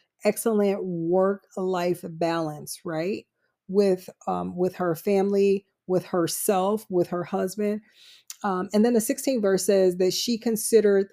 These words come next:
a field and buy it with the fruit of her hand. She planted a vineyard. So that's where we're talking about her being a landowner, business owner, invest-, investor. Um, she's, she's a person that is supportive and helping to create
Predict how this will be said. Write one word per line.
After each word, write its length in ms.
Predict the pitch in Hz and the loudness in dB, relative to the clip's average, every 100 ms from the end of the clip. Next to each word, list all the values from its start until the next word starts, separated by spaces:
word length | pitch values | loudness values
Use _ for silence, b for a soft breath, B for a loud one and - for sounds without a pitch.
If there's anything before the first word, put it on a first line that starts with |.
| - | -8
a 80 | 180 | -8
field 540 | - - 247 240 220 - | -6 -2 4 4 4 2
and 180 | 190 180 | -2 0
buy 220 | 185 196 | 0 2
it 320 | 196 165 - | 2 2 -2
with 120 | 185 185 | -6 -8
the 100 | 170 | -8
fruit 260 | - 214 | -2 -2
of 80 | 202 | 0
her 140 | 196 | -2
hand. 460 | 185 196 180 170 175 b b | -2 -2 0 -2 -4 b b
She 220 | - 214 | -4 -4
planted 360 | - 196 190 180 | 0 2 4 4
a 80 | |
vineyard. 360 | 180 190 180 160 | 4 4 4 2
So 120 | 185 | 0
that's 320 | 180 196 202 | 4 4 4
where 140 | 233 202 | 4 4
we're 160 | 185 | 4
talking 320 | 185 190 180 180 | 2 0 0 -2
about 240 | 170 165 | -2 -2
her 260 | 185 165 - b - | -4 -4 -6 b -4
being 160 | 202 | 0
a 100 | 180 | 0
landowner, 760 | 175 208 214 214 214 208 202 202 | 2 2 2 0 0 2 2 -2
business 640 | 175 170 208 202 214 196 | -6 2 4 4 2 -2
owner, 420 | 202 214 196 196 - | -2 -2 0 -2 -2
invest-, 560 | 190 165 196 196 - - | -4 0 0 0 -6 -6
investor. 720 | 196 185 190 196 - 233 240 - _ b b b b | -4 0 0 0 -2 -2 -2 -10 _ b b b b
Um, 140 | 214 | -2
she's, 380 | 190 240 220 185 - | 0 0 0 -2 -6
she's 220 | - 233 208 | -4 0 -2
a 60 | |
person 460 | - 220 196 214 196 | 0 0 0 0 0
that 180 | 180 - | -2 -2
is 340 | 196 185 180 - | -2 0 0 -4
supportive 540 | 185 - 220 220 208 | -6 0 4 4 4
and 100 | 196 | 0
helping 420 | 170 196 185 196 185 | 0 0 0 -2 -2
to 140 | 190 | -6
create 540 | - 208 196 180 170 | -6 -6 0 0 0